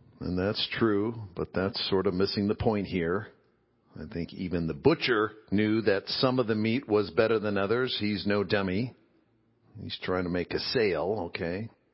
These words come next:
But this idea at a higher level that all the meat was the best, there's no meat that's not the best. This made the monk think about experience, life, his in particular,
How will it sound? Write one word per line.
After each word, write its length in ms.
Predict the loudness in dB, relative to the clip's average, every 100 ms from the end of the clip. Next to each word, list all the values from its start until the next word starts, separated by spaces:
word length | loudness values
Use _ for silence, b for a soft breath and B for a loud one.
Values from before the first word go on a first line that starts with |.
| _ _ _ _ _ -2
But 160 | 0
this 240 | 4 4 4
idea 500 | 2 2 4 4 4
at 80 | 2
a 60 | 2
higher 320 | 2 4 4
level 280 | 2 2 4
that 240 | 4 2 2
all 320 | 4 6 4
the 100 | 2
meat 320 | 0 0 0 2
was 220 | 2 2
the 80 | 2
best, 320 | 2 2 4
there's 260 | 4 4
no 240 | 2 4 4
meat 320 | 4 2 2
that's 260 | 0 0 0
not 260 | 0 2
the 40 | -2
best. 580 | 0 -2 -4 -10 -12 -16 _ _ _ _ -20 -6
This 200 | -4 -2
made 220 | 0 2
the 80 | 2
monk 340 | 2 2 0 0 2
think 260 | 2 0 -6 -12 _ _ _ _ _ -12
about 360 | -2 0 0
experience, 720 | -2 -2 0 2 2 2 -2 -2
life, 340 | 4 6 4 2 -6 -20 b b b _
his 260 | 4 4 4
in 100 | 0
particular, 720 | 2 2 4 4 4 2 -2